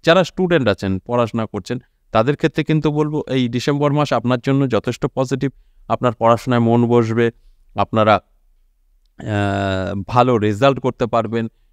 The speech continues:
এবং যারা বলছিলেন যে বেশি একটা সময় দিতে পারি না, আহ, বসতে পারি না, পড়তে পারি না, তাদের এই, এ, জিনিসগুলো কিন্তু ঠিক হয়ে যাবে।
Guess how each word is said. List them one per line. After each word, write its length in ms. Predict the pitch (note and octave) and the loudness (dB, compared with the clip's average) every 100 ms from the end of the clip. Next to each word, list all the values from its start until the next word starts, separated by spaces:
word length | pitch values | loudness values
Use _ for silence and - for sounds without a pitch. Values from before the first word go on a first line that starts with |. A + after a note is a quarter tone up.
| _ | _
এবং 480 | A#2+ C3+ D3 B2+ G2+ A2+ | -4 0 0 0 -4 0
যারা 240 | C3+ C#3+ | 4 4
বলছিলেন 440 | C#3+ C#3+ D3 C#3+ | 2 0 0 0
যে 100 | C#3 | -2
বেশি 300 | B2 C3+ - | 0 0 0
একটা 160 | D3 C#3 | -2 -4
সময় 340 | - B2+ C3 | -2 2 2
দিতে 240 | A#2+ B2 B2 | 2 0 0
পারি 260 | B2 A#2+ | 0 0
না, 160 | A#2 A#2 _ - _ - | -2 -4 _ -20 _ -4
আহ, 220 | A2+ A#2 | 2 2
বসতে 380 | G#2+ B2 - B2+ | 2 -2 0 0
পারি 260 | A#2+ A#2 | 2 2
না, 180 | A#2 A2+ | 2 0
পড়তে 340 | - A#2 - A2 | -2 -6 -4 -2
পারি 220 | A2+ A2+ | -2 -2
না, 140 | A2 - _ _ | -4 -8 _ _
তাদের 280 | A#2+ A#2 C3 | 0 2 2
এই, 260 | C3+ C3 - A2 | 2 0 -2 -4
এ, 300 | A2+ A2+ G2+ G#2 | -2 -2 -4 -4
জিনিসগুলো 480 | A#2 C3+ C3 C#3+ C#3+ | 0 2 2 0 0
কিন্তু 220 | C#3+ C#3 | 0 -4
ঠিক 280 | - B2+ A2 | -2 -2 0
হয়ে 160 | G#2 F2+ | -2 -2
যাবে। 220 | F2 | -4